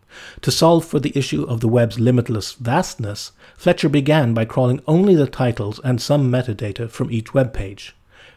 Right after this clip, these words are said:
That kept his index relatively small, but it also restricted search to the title of pages. Fletcher was not alone. After tinkering for several months,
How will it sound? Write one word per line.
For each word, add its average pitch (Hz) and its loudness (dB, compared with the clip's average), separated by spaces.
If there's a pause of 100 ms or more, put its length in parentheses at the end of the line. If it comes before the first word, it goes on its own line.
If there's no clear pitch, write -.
(160)
That 110 -2
kept 120 -2
his 117 -4
index 117 -4 (220)
relatively 127 2
small, 98 -8 (400)
but - 0 (420)
it 135 -4
also 202 0
restricted 151 -2
search - -8 (100)
to - -8
the 120 -6
title 110 -6
of 101 -14
pages. 123 0 (840)
Fletcher - 2
was 117 2
not 110 -2
alone. 117 2 (320)
After 135 0
tinkering 165 0
for 120 -6
several 135 0
months, 135 -2